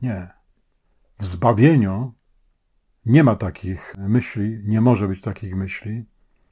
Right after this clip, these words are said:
ponieważ cóż z tego, że ja zginę razem z moimi przyjaciółmi? Nikt z tego nie odniesie żadnej korzyści.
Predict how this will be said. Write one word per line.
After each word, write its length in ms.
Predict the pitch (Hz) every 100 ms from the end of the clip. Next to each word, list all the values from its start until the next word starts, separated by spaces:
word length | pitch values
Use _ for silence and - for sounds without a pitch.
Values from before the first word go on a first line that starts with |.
| _ _ _ _
ponieważ 440 | - 110 117 117 -
cóż 240 | 190 -
z 60 | -
tego, 280 | 185 107 95
że 200 | 104 101
ja 160 | 104
zginę 380 | 87 101 110 104
razem 480 | 107 98 98 101 87
z 140 | 87
moimi 360 | 101 101 101 98
przyjaciółmi? 720 | - 107 101 - 90 85 80 - _ _ _ _ _ _ -
Nikt 280 | 202 214 -
z 40 |
tego 240 | 120 95 98
nie 180 | 101
odniesie 380 | 98 101 104 110
żadnej 340 | 95 104 107 104
korzyści. 520 | 147 147 - -